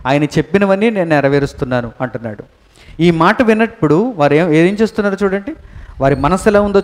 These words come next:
చూడండి. ఆయనను చంపాలని పట్టుకునే యత్నం చేసిరి, పట్టుకోవడానికి ప్రయత్నం చేశారు. కానీ ఏమైంది? ఆయన గడియ ఇంకనూ రాలేదు.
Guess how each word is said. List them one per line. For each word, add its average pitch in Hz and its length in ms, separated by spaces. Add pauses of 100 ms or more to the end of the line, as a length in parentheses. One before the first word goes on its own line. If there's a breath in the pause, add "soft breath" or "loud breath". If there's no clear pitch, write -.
చూడండి. 196 300
ఆయనను 160 240
చంపాలని 147 640
పట్టుకునే 214 520
యత్నం 180 420
చేసిరి, 127 440 (560)
పట్టుకోవడానికి 196 440
ప్రయత్నం 160 320
చేశారు. 127 480 (260 soft breath)
కానీ 160 160
ఏమైంది? 202 560 (460 soft breath)
ఆయన 170 300
గడియ 165 460
ఇంకనూ 233 360
రాలేదు. 202 540